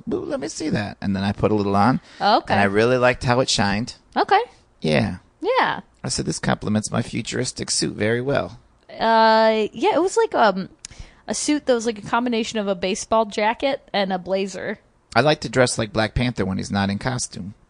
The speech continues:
Speaker 2: Okay.
Speaker 1: You know what I mean?
Speaker 2: But yeah, I know what you mean now that you say it.
Speaker 1: I got this at the Banana Republic in Wakanda.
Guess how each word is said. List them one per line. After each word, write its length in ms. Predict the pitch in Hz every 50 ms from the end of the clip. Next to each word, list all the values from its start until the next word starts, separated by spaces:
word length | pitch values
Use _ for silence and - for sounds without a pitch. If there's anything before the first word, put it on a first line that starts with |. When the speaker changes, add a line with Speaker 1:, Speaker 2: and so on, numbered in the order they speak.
| - -
Speaker 2:
Okay. 300 | 523 523 349 277 294 320 - - _ _
Speaker 1:
You 80 | - 120
know 80 | 120 123
what 80 | 123 127
I 40 |
mean? 260 | 131 143 156 160 160 - _ _ _ _ _ -
Speaker 2:
But 60 | - 349 554 571
yeah, 60 | 302 240
I 60 | 226
know 120 | 226 254 247
what 60 | 202
you 60 | 190
mean 140 | 202 190 185
now 160 | 175 180 180
that 80 | - -
you 60 | 202
say 300 | - - 208 208 226 214
it. 120 | 202 - -
Speaker 1:
I 60 | 120
got 160 | 123 127 123
this 160 | - 123 -
at 120 | 127 123 -
the 60 | 127
Banana 360 | 113 - 127 131 131 127 131
Republic 500 | 113 123 - - 139 131 127 135 - -
in 100 | 127 127
Wakanda. 500 | 131 131 - - 160 147 113 - 80 -